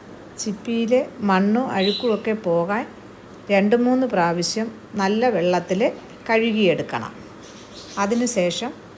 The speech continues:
അത് വെള്ളമെല്ലാം മാറ്റി കളഞ്ഞതിന് ശേഷം നന്നായി വേവിക്കാൻ അടുപ്പത്ത് വെക്കണം. ചിപ്പിയിൽ വെള്ളം ഒഴിച്ച് വേവിക്കാൻ വയ്ക്കില്ല. ചിപ്പിയിൽ നിന്നും വരുന്ന വെള്ളത്തിലാണ്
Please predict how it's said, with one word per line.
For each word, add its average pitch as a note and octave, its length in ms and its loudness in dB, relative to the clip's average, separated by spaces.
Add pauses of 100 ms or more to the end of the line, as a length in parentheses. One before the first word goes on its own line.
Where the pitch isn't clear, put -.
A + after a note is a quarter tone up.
(160)
അത് G3 160 2 (400)
വെള്ളമെല്ലാം A3 760 4
മാറ്റി F#3 360 0
കളഞ്ഞതിന് F#3+ 440 0 (100)
ശേഷം F#3 340 -4
നന്നായി G3 500 0 (240)
വേവിക്കാൻ G#3 520 4
അടുപ്പത്ത് F3+ 460 2
വെക്കണം. C#3+ 360 2 (1800)
ചിപ്പിയിൽ B3+ 600 6 (280)
വെള്ളം A#3+ 460 4
ഒഴിച്ച് G#3+ 440 0 (320)
വേവിക്കാൻ G#3 460 2
വയ്ക്കില്ല. E3+ 520 0 (240)
ചിപ്പിയിൽ C4 540 0
നിന്നും B3 300 2
വരുന്ന G#3+ 480 2 (760)
വെള്ളത്തിലാണ് G3+ 720 2